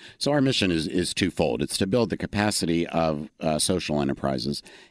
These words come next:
and it is also to do education for philanthropists, you know, to, to people who wanna come in to our network. They wanna do philanthropy in a smarter, more impactful way. We provide those kinds of educational opportunities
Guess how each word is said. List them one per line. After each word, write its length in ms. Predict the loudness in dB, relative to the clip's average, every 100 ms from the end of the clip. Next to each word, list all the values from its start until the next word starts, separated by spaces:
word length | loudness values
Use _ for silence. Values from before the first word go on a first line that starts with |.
| _
and 240 | 0 2 2
it 80 |
is 160 | 0 0
also 340 | 0 0 0
to 320 | -2 0 0 0
do 220 | 0 0
education 560 | -2 -4 -4 -2 -2
for 160 | -4 -6
philanthropists, 760 | -4 -2 -2 -2 -8 -8 -6
you 100 | -4
know, 100 | -4
to, 180 | -4 -4 -6 -14 -18
to 100 | -20 -6
people 300 | -2 0 0
who 120 | 0
wanna 240 | 0 0
come 220 | -2 0 0
in 280 | 2 0 -4 -12 -10
to 160 | -2 0
our 120 | 2
network. 460 | 0 0 -2 -2 -2
They 140 | -2
wanna 280 | 0 0 0
do 200 | 0 -2
philanthropy 800 | 0 0 0 -2 -2 0 0 -2
in 260 | -2 0
a 220 | 0 0 -4 -8
smarter, 500 | -6 -2 0 2 0
more 240 | 0 0 -2
impactful 560 | -4 -4 -4 -2 -2
way. 320 | 2 2 0 -4 -14 -20 _ -6
We 340 | 0 2 2 0
provide 560 | -2 -2 0 2 2
those 200 | 2 0
kinds 280 | 0 0 0
of 80 | 0
educational 600 | -2 -2 -2 -2 0 0
opportunities 840 | 0 -2 -2 0 2 2 2 0